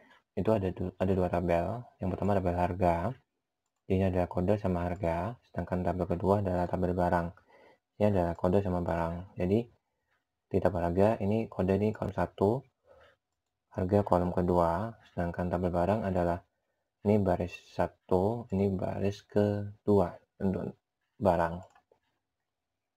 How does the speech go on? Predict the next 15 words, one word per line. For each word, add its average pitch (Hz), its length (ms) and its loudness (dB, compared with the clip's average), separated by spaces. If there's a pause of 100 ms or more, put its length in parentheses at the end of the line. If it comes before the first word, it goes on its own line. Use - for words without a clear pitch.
(500)
Nah, 92 120 4 (200)
kita 90 240 0
langsung 90 160 -2
aja 85 260 -6 (460)
pengerjaannya. 92 560 -2 (500)
Jadi 95 160 0
klik 101 220 0 (160)
ini 98 180 2
ya, 87 80 -4
sheet - 320 -4
lookup, 92 320 -2
lookup 90 400 -2 (160)
B 90 80 0
S 90 160 -6
dulu. 98 300 -2